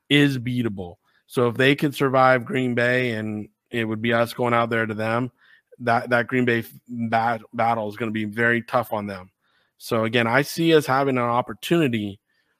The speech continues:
a very likely opportunity to be in two games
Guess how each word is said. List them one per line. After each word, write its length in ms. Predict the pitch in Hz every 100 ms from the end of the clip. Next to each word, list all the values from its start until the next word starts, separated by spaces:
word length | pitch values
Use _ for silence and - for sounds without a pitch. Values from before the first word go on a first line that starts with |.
| -
a 40 |
very 400 | 113 123 143 165
likely 500 | 160 143 147 151 156
opportunity 920 | 147 139 - 131 - 165 151 120 107 101 _ _ _ _ -
to 120 | 127
be 440 | 110 135 139 139 131
in 460 | 127 120 113 113 _ _ _
two 300 | - 139 131
games 640 | 123 123 117 101 101 -